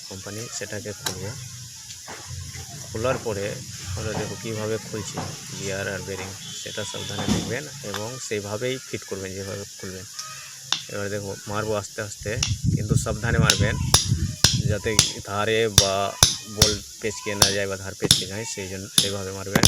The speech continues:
আর জোরে লাগলে জোরে মারবেন যাতে খুলে। খোলার পরে দেখো আমাদের ডাস্ট মানে ধুলো ঢুকে জাম্প হয়ে আছে বেরিংয়ের ভিতরটা। এবার দেখুন বেরিংটা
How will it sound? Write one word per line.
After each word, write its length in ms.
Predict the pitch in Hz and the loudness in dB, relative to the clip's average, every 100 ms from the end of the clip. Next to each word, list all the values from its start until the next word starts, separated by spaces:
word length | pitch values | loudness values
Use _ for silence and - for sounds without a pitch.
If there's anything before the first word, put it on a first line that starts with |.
| 104 | 6
আর 80 | 98 - - 101 | -2 -4 -10 -4
জোরে 200 | 107 107 104 | 4 4 4
লাগলে 200 | 104 107 104 | 0 -2 -2
জোরে 180 | 104 104 | -2 -2
মারবেন 280 | 98 92 104 139 | -4 -4 -6 -6
যাতে 180 | 107 101 - | -8 -6 -4
খুলে। 220 | 110 95 117 - - - - - - - - - - - | -4 -6 -8 -14 -20 -18 -18 -18 -20 -20 -20 -20 -16 -4
খোলার 240 | 117 117 123 | 0 2 2
পরে 140 | 117 113 | 2 2
দেখো 220 | 107 107 117 - - - - - - - | 0 -2 -4 -8 -20 -20 -20 -20 -20 -12
আমাদের 380 | 110 110 110 107 120 - - 101 | -6 -4 0 0 0 -4 -12 -2
ডাস্ট 300 | 107 107 107 - 107 | 0 0 -6 -10 -6
মানে 140 | 101 95 | -4 -4
ধুলো 180 | 104 113 | -4 -2
ঢুকে 280 | 104 101 104 107 - | -4 -4 -2 -2 -4
জাম্প 220 | - 101 101 | -8 -8 -4
হয়ে 120 | 104 | -6
আছে 100 | 101 98 | -4 -6
বেরিংয়ের 320 | 101 101 98 95 | -6 -6 -6 -8
ভিতরটা। 440 | - 101 - 104 139 _ _ - - - - _ _ _ _ _ - 117 | -8 -8 -6 -8 -8 _ _ -20 -20 -20 -20 _ _ _ _ _ -8 -4
এবার 280 | 104 107 110 131 - _ _ 120 107 | -2 0 0 -4 -14 _ _ -10 -6
দেখুন 280 | 104 104 98 - _ _ _ _ _ _ _ - 104 | -4 -6 -10 -14 _ _ _ _ _ _ _ -10 0
বেরিংটা 500 | 110 107 107 104 | 2 2 -2 -4